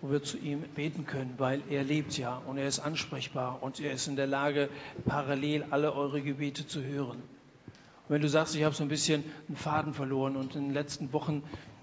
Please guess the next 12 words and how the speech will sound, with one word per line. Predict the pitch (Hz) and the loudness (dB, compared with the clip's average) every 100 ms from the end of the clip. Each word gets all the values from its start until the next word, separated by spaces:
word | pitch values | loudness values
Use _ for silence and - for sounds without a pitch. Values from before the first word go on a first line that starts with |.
| - | -10
da | - 143 | 0 2
war | 143 147 | 4 2
es | 143 | 2
nicht | 170 - | 0 0
Jesus | 147 143 135 - | 0 0 0 -2
alleine, | 135 131 131 131 | -2 -2 -2 0
der | 131 | 0
mein, | 127 123 147 - | -2 -4 -8 -6
mein | 131 123 | -4 -2
Herz | 123 127 | -4 -4
ausgefüllt | 123 120 - - 123 120 | -6 -6 -8 -8 -8 -6
hat“, | 127 | -8